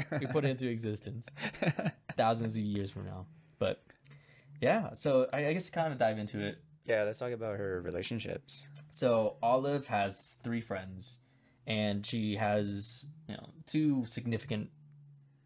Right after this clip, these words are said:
Speaker 2: romantic relationships.
Speaker 1: Mm-hmm.
Speaker 2: Uh,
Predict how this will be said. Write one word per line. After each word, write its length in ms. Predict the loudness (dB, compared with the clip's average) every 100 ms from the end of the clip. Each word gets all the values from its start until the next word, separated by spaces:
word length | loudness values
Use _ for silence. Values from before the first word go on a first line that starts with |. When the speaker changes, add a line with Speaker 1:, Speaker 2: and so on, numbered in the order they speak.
| _ _ -2
Speaker 2:
romantic 500 | 2 4 4 2 -6
relationships. 680 | -10 -10 -12 -14 -16 -18 -20 _ -20 -8
Speaker 1:
Mm-hmm. 220 | -2 0 -2 -4
Speaker 2:
Uh, 360 | 0 0 0